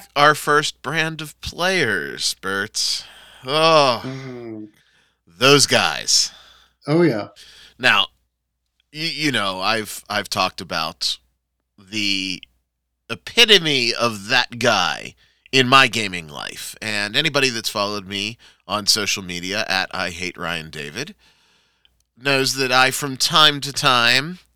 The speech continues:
Speaker 1: drop a little window into the world of that guy, who I affectionately call Drunk Joe.
Speaker 2: <laughs>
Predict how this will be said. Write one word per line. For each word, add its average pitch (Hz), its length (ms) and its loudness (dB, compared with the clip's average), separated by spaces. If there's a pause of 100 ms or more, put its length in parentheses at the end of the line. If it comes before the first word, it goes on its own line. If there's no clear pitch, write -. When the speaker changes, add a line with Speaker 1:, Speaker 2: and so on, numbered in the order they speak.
(600)
Speaker 1:
drop 151 540 4
a 147 80 2
little 135 680 -2 (140)
window 175 680 2
into 160 380 -4
the 156 120 -4
world 101 840 -2 (320)
of 104 300 -2
that 117 300 0
guy, 73 560 -6 (720)
who 120 220 -6
I 113 160 4
affectionately 104 680 -4
call 85 280 -2
Drunk 85 440 -10
Joe. - 520 -10
Speaker 2:
<laughs> - 60 -20